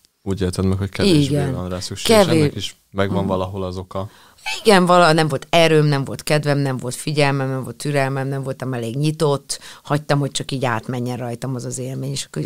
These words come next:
Speaker 2: "Á, vissza lehetne menni még egyszer, és még egyszer jobban, még jobban megcsinálni."
Speaker 1: Az utolsó kérdésem az az lenne, hogy ha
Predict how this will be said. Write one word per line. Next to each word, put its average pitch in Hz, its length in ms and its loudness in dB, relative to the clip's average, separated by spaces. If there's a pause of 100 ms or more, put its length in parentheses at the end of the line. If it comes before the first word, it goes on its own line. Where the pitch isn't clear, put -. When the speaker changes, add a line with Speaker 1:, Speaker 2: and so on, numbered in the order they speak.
Speaker 2:
"Á, - 480 -4
vissza - 260 -6
lehetne - 240 -10
menni 87 200 -10
még 80 200 -12
egyszer, - 240 -14
és - 40 -16
még - 200 -10
egyszer - 240 -10
jobban, - 380 -8
még 107 280 -6
jobban 107 280 -8
megcsinálni." - 680 -12 (920)
Speaker 1:
Az - 120 -14
utolsó 151 420 -2
kérdésem 95 560 -4
az 95 140 -2
az 98 160 -2
lenne, 95 400 -2 (520)
hogy 95 580 2
ha 98 340 -6